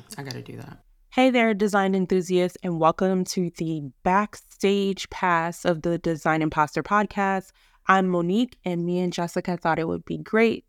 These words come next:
Speaker 2: to have you guys listen to some of the bloopers that we have had as we have been filming. These you will be able to find at the end of every single episode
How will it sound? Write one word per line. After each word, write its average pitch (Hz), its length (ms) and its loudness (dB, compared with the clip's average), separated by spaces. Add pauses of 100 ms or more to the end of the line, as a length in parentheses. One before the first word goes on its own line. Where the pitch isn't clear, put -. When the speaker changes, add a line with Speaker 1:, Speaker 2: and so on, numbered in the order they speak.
Speaker 2:
to 165 260 0
have 160 220 -2
you 175 120 0
guys 170 260 -2
listen 165 220 -4
to 160 140 -2
some 214 200 2
of 220 80 4
the 202 80 2
bloopers 165 560 -2
that - 160 -6
we 160 160 -2
have 156 120 0
had 143 400 -2 (300)
as 160 160 0
we 165 120 2
have 151 120 2
been 147 160 0
filming. 196 600 2 (360)
These 202 440 2
you 190 160 0
will 175 80 0
be 175 160 2
able 165 200 2
to 180 120 -2
find 165 280 0
at 160 120 -6
the - 180 -4
end 160 300 -4
of - 160 -8 (100)
every 196 300 2
single 185 380 0
episode 156 720 -2